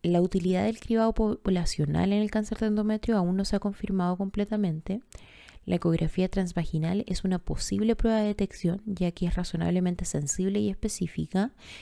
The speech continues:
y el cribado con ecografía transvaginal solo se recomienda en un grup-, en los grupos de alto riesgo, como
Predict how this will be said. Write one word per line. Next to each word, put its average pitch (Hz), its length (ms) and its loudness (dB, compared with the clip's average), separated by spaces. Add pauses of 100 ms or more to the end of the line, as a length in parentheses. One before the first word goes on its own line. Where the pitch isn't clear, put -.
(140)
y 233 400 4
el 185 160 -2
cribado 214 760 2
con 233 260 0
ecografía 233 540 0
transvaginal 226 560 -2
solo 220 240 -2
se 226 140 -2
recomienda 202 760 2 (380)
en 196 180 2
un 196 80 2
grup-, 196 320 0
en 185 140 0
los 180 100 0
grupos 190 300 2
de 190 80 4
alto 190 180 2
riesgo, 214 320 0
como 214 460 0